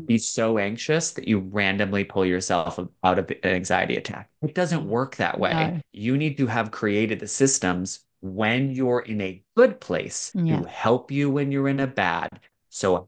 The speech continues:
Speaker 2: how in the hell can we expect parents who are sleep deprived,
Speaker 1: Mm.
Speaker 2: barely struggling to afford to live in these crazy cities,
Speaker 1: Yeah.
Speaker 2: both working, juggling the cha-,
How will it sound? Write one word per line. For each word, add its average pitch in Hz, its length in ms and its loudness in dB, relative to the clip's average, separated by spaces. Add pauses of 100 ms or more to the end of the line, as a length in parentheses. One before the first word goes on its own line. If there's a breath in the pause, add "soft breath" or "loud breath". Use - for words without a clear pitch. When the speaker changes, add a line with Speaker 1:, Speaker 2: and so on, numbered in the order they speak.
(140)
Speaker 2:
how 185 460 0
in 190 220 -4
the 196 100 2
hell 90 460 0
can 92 260 0
we 120 200 0
expect 180 520 -2
parents 98 500 0
who 107 140 0
are 98 160 4
sleep - 480 0
deprived, - 640 -2 (160)
Speaker 1:
Mm. 175 320 -2
Speaker 2:
barely 143 380 0
struggling 127 520 0
to 117 180 0
afford 120 500 0
to 117 100 -6
live 117 240 2
in 110 80 0
these 104 380 -2 (360)
crazy 104 380 2
cities, 98 600 2
Speaker 1:
Yeah. 107 140 -2
Speaker 2:
both 147 300 0
working, 110 640 -2 (120)
juggling 151 460 0
the 151 100 -2
cha-, 135 260 -2